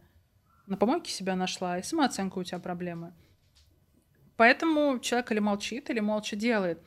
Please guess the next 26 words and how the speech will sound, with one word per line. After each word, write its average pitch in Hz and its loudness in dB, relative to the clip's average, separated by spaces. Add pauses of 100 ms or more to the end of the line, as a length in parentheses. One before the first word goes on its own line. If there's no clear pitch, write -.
(160)
Это 220 2
же 220 0
вообще 226 2
ужасно. 214 2
Это 175 -6
моя 185 6
любимая, 185 2
м, 175 -10
тема, 214 4
т-, - -16
как 175 0
тренинги 180 2
портят 175 -4
психику. - -4 (640)
То - 0
есть, 165 -4
э, 175 -4
ну, 170 -2
это, 180 -8
конечно, 175 -6
какие-то 175 -8
более 170 -2
жёсткие 208 0
истории, 165 -4
да, 175 -6
э, 165 -10